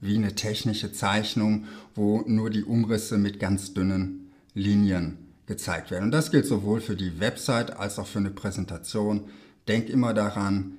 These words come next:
je schneller jemand erkennen kann, was du da zeigen willst und je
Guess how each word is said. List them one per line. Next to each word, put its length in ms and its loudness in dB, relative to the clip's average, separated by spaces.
je 480 -2
schneller 460 4
jemand 420 4
erkennen 580 0
kann, 320 -2
was 220 -4
du 100 -4
da 180 -6
zeigen 420 -2
willst 300 -4
und 160 -4
je 140 -2